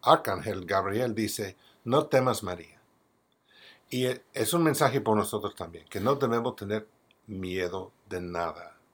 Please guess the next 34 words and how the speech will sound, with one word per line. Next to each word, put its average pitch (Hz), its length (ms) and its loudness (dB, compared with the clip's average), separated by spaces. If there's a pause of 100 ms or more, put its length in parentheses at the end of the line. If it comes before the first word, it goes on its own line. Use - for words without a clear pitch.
(240)
porque 87 480 -12
Dios 117 640 -4 (760)
está 107 320 -4
acompañándonos 104 920 -4
en 90 100 -10
estos 90 340 -10
días, 95 340 -8
en 90 100 -12
estos 87 280 -16
momentos. 85 720 -20 (760)
Y 139 200 -2
cuando 170 280 8
examinamos 143 880 6 (200)
la, 110 440 8 (640)
la, 110 480 2 (180)
la, 101 380 0 (100)
el 107 260 2
diálogo 117 560 8 (200)
entre 113 360 2
el 104 100 2
ángel 113 480 2
y 95 40 -6
la 90 160 -4
Virgen, 104 460 -8 (760)
parece 185 260 6
un 214 60 6
poquito 208 320 2
extraño, 165 480 4
porque 123 260 -4
parece 147 360 2
que 160 160 0
María 143 400 4
está 143 380 2
dudando 113 880 2